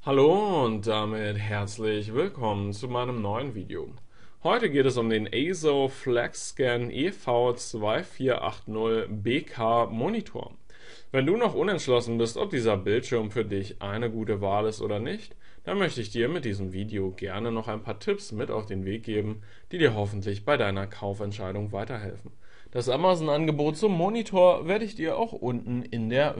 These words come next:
Videobeschreibung verlinken. Der passende Bildschirm ist sehr wichtig, egal ob man am Computer arbeitet, zockt, Filme schaut, was auch immer.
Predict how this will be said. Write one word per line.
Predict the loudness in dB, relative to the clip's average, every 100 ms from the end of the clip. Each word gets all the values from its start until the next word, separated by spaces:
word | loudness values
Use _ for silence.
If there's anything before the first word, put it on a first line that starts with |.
| -4
Videobeschreibung | -2 0 -2 -2 -6 -2 0 0 -4 -4
verlinken. | -4 -4 -6 -12 -16 -18 -16 0
Der | 2
passende | 6 4 4 -2
Bildschirm | 2 2 2 0 0
ist | -2 0
sehr | 0 0
wichtig, | -4 -2 -6 -4
egal | 2 4
ob | 4 4
man | 0
am | 2 -2
Computer | -4 -4 -4 0 0 2
arbeitet, | 2 4 4 4 2 -4
zockt, | -4 2 2 2 -6
Filme | -2 0 2 0
schaut, | -2 0 0 0 -4
was | -8 -2 -2 -2 -6
auch | -6 -4 -6
immer. | -6 2 4 2